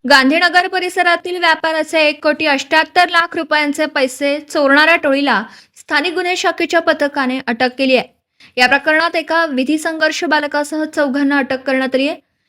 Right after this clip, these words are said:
योगेश किरण पाडळकर, स्वयं सचिन सावंत आणि सम्राट संजय शेळके अशी आहेत. अटक केलेल्या आरोपींची नावं आहेत.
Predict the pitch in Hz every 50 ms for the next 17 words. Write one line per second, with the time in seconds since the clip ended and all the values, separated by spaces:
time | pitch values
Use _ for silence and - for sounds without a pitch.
0 | _ _ 233 285 294 311 311 370 415 415 - - 381 349 359 359 359 370 - 339
1 | 294 285 294 311 302 311 320 320 320 359 392 - - _ _ _ _ - - 311
2 | 277 262 269 269 277 285 285 302 254 254 - 277 269 269 277 269 269 - - 294
3 | 247 247 285 320 320 311 247 214 190 - - _ _ _ _ _ _ _ _ _
4 | _ - - 294 320 349 370 370 - - 330 285 285 311 339 370 427 415 - 381
5 | 339 330 294 302 330 330 320 - 320 277 269 262 285 285 269 269 269 - 277 285
6 | 277 - 233 233 220 214 156 - - _ _ _ _ _ _ _ - 214 208 247
7 | 254 254 294 269 269 269 277 277 294 269 - - 269 285 320 330 370 359 349 302
8 | 330 320 311 294 269 262 269 285